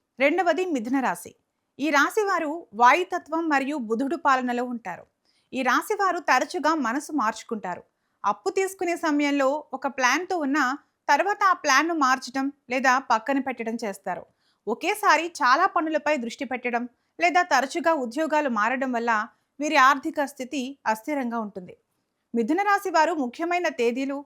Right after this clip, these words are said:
పత్రాలు లేదా అప్పుల వివరాలను తేలికగా తీసుకునే లేదా మర్చిపోయే స్వభావం కలిగి ఉంటారు.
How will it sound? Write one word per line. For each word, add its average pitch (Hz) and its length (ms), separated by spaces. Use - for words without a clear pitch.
పత్రాలు 240 480
లేదా 233 340
అప్పుల 359 320
వివరాలను 294 500
తేలికగా 302 460
తీసుకునే 262 580
లేదా 262 220
మర్చిపోయే 285 640
స్వభావం 247 520
కలిగి 247 300
ఉంటారు. 190 380